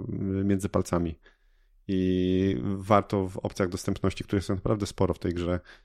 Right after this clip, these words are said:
sobie, e, włączyć. Mm, a sama gra, mm, no, survival, tak? W sensie jest dosyć taką,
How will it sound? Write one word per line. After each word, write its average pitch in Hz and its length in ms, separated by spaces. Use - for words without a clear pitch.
sobie, 92 340
e, 92 360
włączyć. 101 680
Mm, 90 420
a 101 320
sama 143 320
gra, 143 360
mm, 120 500
no, 247 360
survival, 208 480
tak? 127 300
W - 60
sensie 147 200
jest 135 140
dosyć 139 300
taką, 131 420